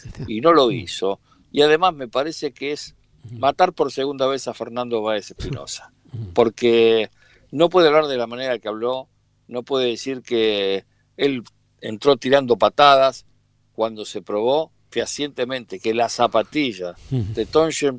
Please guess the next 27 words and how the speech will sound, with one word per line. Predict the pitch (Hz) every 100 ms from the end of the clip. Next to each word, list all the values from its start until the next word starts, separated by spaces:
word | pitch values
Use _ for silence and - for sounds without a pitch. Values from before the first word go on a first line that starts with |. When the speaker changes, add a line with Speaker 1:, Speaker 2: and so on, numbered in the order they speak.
| - _ _
Speaker 2:
es | - 107
la | 113
que | 107
está | -
marcada | 131 120 113 123 120
en | 104
la | 104
cara | - 131 131 127 - _ _ _ _
de | 107
Fernando | 104 110 127 131
y | 120
que | - -
seguramente | - 123 131 127 135 120 110
le | 107
dio | 120
el | 113
golpe | 117 117 117
de | 104
shock | - 131
final | - 110 120
para | 120 107
matarlo. | 92 87 80 76 82 _ - -
Speaker 1:
Ujú. | 117 92
Speaker 2:
Entonces | 113 139 151
me | 165
parece | 160 202 202 190
que | 196